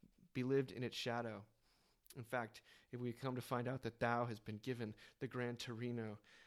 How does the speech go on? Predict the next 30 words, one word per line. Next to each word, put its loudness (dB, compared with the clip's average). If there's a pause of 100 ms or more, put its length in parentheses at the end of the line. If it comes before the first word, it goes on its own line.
(220)
as -4
well. 0 (800)
Now, -6
this -2
only 2
hints 0
at -4
the 2
power 0
of -6
Christ's -6
death -10
on -6
the -8
cross -8 (320)
and -4
what 0
we -4
come -4
together -2
every -2
single -4
week -8 (100)
to -10
commemorate -10 (440)
and -4
to -8 (280)
worship. -6 (1120)
But 0
hopefully -2